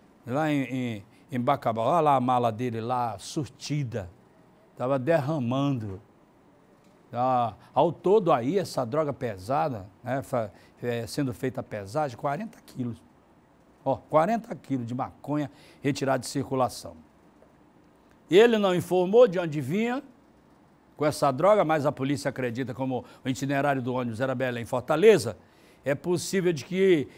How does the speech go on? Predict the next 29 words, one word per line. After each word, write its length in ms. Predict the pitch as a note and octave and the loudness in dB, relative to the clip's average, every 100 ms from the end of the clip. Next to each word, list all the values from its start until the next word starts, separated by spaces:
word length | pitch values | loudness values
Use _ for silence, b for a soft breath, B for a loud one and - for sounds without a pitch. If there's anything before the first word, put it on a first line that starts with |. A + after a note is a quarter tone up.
| B | B
ele 520 | C3+ E3+ G3 F#3 E3+ C#3+ | 0 2 8 8 8 4
tivesse 440 | E3 D#3 F3+ - | 0 2 2 0
embarcado 560 | E3+ E3 C#3 - F3+ E3 | 2 2 2 2 2 4
lá 140 | F3+ | 2
em, 340 | F3+ E3+ C#3+ | 2 0 -2
em 60 | D#3+ | -2
Belém. 520 | D#3+ F3 D3+ D3+ B2 - - _ _ _ _ _ _ _ _ | 0 2 4 2 0 -4 -20 _ _ _ _ _ _ _ _
Viu? 260 | B2 E3 G#3 - - | -4 -4 -4 -12 -8
Em 60 | C3 | -2
Belém, 400 | F3+ E3+ C#3 B2+ | 0 2 0 0
pode 220 | B2+ C3 | -2 -2
ter 100 | F3+ | -2
embarcado 480 | F3 E3+ C#3 E3+ D#3+ | 0 0 2 -2 -2
em 80 | F3 | -2
Belém 480 | F3 C#3+ B2+ A#2+ - b b b - | 0 0 -2 -4 -8 b b b -10
pra 80 | |
fazer 300 | A#2+ D3 A#2+ | -2 0 0
a 80 | D3 | -2
conexão. 600 | C3+ C#3 C#3+ - - G#2+ - | -2 -4 -4 -8 -8 -8 2
Ou 200 | G#3 C4 | 6 8
lá 140 | G#3+ | 8
em 60 | F3 | 4
Bacabal, 760 | D#3 D3+ D#3+ C#3+ G#3+ F#3+ G#2 F2 _ _ _ _ _ _ _ _ _ - | 0 -2 -2 4 4 4 0 -8 _ _ _ _ _ _ _ _ _ 0
ou 260 | F3 G#3 | 4 4
então 540 | G#3 D#3+ - D3 E3 A#3+ - - _ _ _ | 4 0 0 2 2 -4 -14 -20 _ _ _
pra 240 | - C#3+ D#3 | 0 4 4
ir 140 | D3+ | 2
pra 180 | D3 D#3 | 0 -2
Fortaleza. 800 | - D#3+ C#3+ E3 C3 A#2+ - E2 | 0 -4 -2 -4 -4 -6 -8 -16